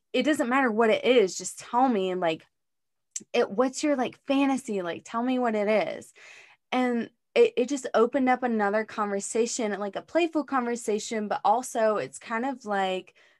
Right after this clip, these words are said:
"Oh, shit. Okay, w-, you're, so you're into that. Oh, that's interesting. Okay, okay." And all of a sudden, you're trying it out in the bedroom,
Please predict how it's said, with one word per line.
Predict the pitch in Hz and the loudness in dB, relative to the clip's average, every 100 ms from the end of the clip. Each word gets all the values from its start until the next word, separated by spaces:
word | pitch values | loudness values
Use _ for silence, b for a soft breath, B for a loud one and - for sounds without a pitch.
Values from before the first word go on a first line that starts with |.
| _ - | _ -6
"Oh, | 254 | -6
shit. | 233 - 226 220 - - | -6 -2 0 0 0 0
Okay, | 320 311 240 - | 0 0 -2 -6
w-, | 196 190 | -14 -12
you're, | 202 226 - | -2 -2 -2
so | - 233 | -2 -2
you're | 214 202 - | 0 -2 -2
into | 170 240 330 240 185 | -2 0 0 -2 -2
that. | 165 156 160 - | 0 0 -2 -2
Oh, | 427 571 480 | 0 0 0
that's | 311 320 - | 0 -2 -4
interesting. | 262 320 403 - - 208 185 - - | -2 -2 -2 -8 -6 -4 -6 -4 -2
Okay, | 349 302 285 381 | 0 0 2 0
okay." | 240 196 180 202 277 B B B B _ | -2 -2 0 -2 -4 B B B B _
And | 240 247 240 240 233 240 - - _ _ - | 0 2 2 2 0 -4 -10 -20 _ _ 2
all | 220 | 2
of | 214 | 2
a | |
sudden, | - 311 330 220 196 196 - - | 0 2 2 2 -2 -4 -8 -4
you're | 220 220 | 0 0
trying | - 196 190 233 | -2 -4 -4 -4
it | 269 | -4
out | 214 233 | -4 -2
in | 269 | -2
the | 311 | -2
bedroom, | 226 175 175 180 175 180 - | -2 -4 -6 -10 -8 -8 -10